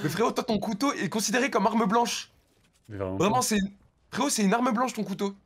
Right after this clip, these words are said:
Speaker 1: Euh, ouais, ouais, bah, c'est les qualifications pour aller en quart de finale. Tu sais ce que c'est, quart ? après les quarts, il y a les demi.
Speaker 2: Ouais, les
Speaker 1: Après les
Speaker 2: demi.
Speaker 1: demi, il y a la finale.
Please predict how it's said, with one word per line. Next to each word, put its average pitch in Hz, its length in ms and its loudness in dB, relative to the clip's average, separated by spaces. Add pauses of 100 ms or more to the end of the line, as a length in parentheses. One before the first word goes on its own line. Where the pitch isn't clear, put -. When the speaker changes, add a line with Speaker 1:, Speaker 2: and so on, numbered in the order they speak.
(720)
Speaker 1:
Euh, 123 640 2
ouais, 190 160 4
ouais, 262 140 4
bah, 147 100 0
c'est 143 120 -2
les 131 60 -2
qualifications 165 480 -2
pour 156 120 -4
aller 147 80 -2
en 135 60 -2
quart 160 140 -4
de 165 80 -4
finale. 160 280 -4 (440)
Tu - 100 -8
sais 180 60 -4
ce 170 60 -6
que 208 80 0
c'est, 262 160 -4
quart ? 269 320 -2 (160)
après 165 220 0
les 190 100 2
quarts, 240 160 0
il 208 40 0
y 190 40 2
a 175 40 0
les 165 100 -2
demi. 175 320 -2 (100)
Speaker 2:
Ouais, 123 160 6
les 120 60 6
Speaker 1:
Après 123 140 2
les - 100 4
Speaker 2:
demi. 156 80 -4
Speaker 1:
demi, 196 120 -2
il 240 40 -4
y - 20 0
a 202 40 0
la 190 80 2
finale. 190 320 -2